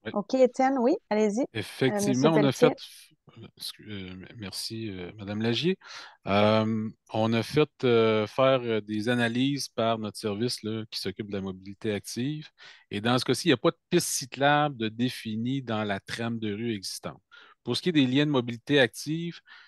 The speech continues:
Speaker 1: c'est sûr que la topographie du sol, euh, et du milieu est très pentue. Il y a des cours d'eau à traverser. Euh, principalement, ça va être des sentiers,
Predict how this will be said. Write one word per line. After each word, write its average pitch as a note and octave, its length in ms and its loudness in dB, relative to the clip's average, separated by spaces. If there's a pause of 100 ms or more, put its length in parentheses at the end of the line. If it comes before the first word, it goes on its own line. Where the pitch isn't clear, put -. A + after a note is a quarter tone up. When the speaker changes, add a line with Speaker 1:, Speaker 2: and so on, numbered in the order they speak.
Speaker 1:
c'est A#2 160 -2
sûr E3+ 280 4
que - 100 2
la A#2+ 160 2
topographie C#3 720 -2
du C3 100 -16
sol, D#3 560 2
euh, A2 400 2
et A2 100 0
du A#2 160 -6
milieu B2 480 2
est G#2 120 -2
très B2+ 180 0
pentue. C3 720 -4
Il B2+ 60 -4
y G#2+ 40 2
a G2 60 2
des A2 140 0
cours A2 220 -6
d'eau B2+ 180 2
à A2+ 60 4
traverser. A2+ 680 -4 (500)
Euh, G2 460 0 (180)
principalement, C3 800 2
ça A2+ 160 -6
va G#2 120 -4 (160)
être A2 120 -4
des G#2+ 160 0
sentiers, A2+ 680 -4